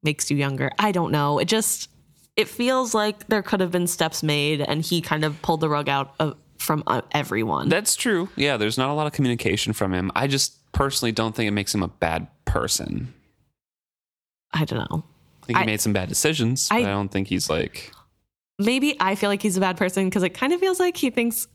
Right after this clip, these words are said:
Speaker 1: that women have a place and it's not to be captain of the ship, even though his great-grandma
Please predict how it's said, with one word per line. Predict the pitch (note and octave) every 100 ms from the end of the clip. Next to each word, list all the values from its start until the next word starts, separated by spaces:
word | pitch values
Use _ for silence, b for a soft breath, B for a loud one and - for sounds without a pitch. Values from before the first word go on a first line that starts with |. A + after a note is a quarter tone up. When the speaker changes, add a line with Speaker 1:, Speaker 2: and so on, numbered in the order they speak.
| -
Speaker 1:
that | G#3 G3 G3
women | F#3 A3 B3+
have | C4 A#3
a | A3+
place | B3 F#3+ F#3 - F3
and | F#3+
it's | F#3 -
not | F3+ F#3 -
to |
be | G3+
captain | G3+ F#3 G3+
of | G3
the | G3
ship, | - F3 - -
even | G#3+ G3
though | G3
his | G3+ G3 F3
great-grandma | F3 F#3+ F#3+ - F#3 F3+ F3 E3+ E3+